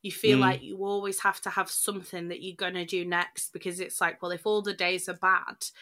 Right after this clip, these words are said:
Speaker 1: at least I've got this great memory or this great thing I did to look back on." But then I think you come out at the other end and you think, "Well, I've not actually done anything because I spent six years in agony." And people
Speaker 2: Mm.
Speaker 1: are like, "But you spent six years in agony?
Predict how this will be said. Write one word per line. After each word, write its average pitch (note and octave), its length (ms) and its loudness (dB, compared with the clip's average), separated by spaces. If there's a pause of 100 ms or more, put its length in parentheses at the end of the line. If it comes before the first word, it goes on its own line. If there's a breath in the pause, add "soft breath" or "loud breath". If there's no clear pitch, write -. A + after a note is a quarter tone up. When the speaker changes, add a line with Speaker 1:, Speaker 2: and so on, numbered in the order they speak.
(260 loud breath)
Speaker 1:
at - 160 -4
least G3+ 280 0
I've F#3+ 160 6
got - 200 -2
this - 300 -6
great E3+ 360 -8
memory G3 440 0
or E3 120 -8
this E3 200 -2
great F#3 340 -2
thing G3+ 260 -4
I F3 120 2
did E3 240 -6
to - 120 -10
look E3+ 220 -8
back F3 260 0
on." E3 260 -6 (500 loud breath)
But G3 120 -2
then G3+ 160 4
I G3 60 4
think G3 220 -2
you G3 100 -10
come F#3+ 180 -2
out F3 240 2
at - 80 -12
the F3+ 100 -6
other F3+ 180 -2
end F#3 240 -4
and F3+ 180 -10
you F3 60 -12
think, F3+ 320 -10
"Well, G3+ 180 -2
I've G3 140 2
not G#3 180 4
actually F3+ 380 -2
done F3 200 -4
anything E3+ 520 -8
because F3 240 -10
I F#3 60 0
spent F#3 340 -4
six - 320 -2
years F3 240 -4
in F3 100 2
agony." F3+ 580 2 (640)
And F#3 160 0
people G#3 260 4
Speaker 2:
Mm. - 20 2
Speaker 1:
are F3 140 2
like, F3 400 -2 (260)
"But G3+ 220 -2
you G3 260 -6
spent A#3+ 500 0
six - 380 -2
years G#3+ 260 0
in F#3+ 140 -4
agony? A3 600 -2